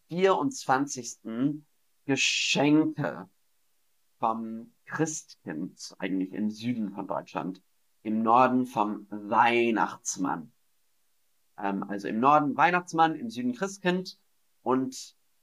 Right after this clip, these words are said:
äh, ja, die Glöckchen klingeln,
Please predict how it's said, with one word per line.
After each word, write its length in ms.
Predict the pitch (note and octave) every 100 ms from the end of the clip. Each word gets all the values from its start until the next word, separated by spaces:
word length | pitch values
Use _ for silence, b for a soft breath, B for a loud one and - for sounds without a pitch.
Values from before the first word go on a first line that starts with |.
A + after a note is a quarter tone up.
| _ _ _ _ -
äh, 440 | A2+ A#2 A#2 A2+
ja, 360 | C3 A#2+ G#2 -
die 140 | A2+ G2
Glöckchen 840 | A#2 C#3+ D#3 - - C3 B2+ - _
klingeln, 720 | D3 F3 F#3+ D#3 E3+ G3+ -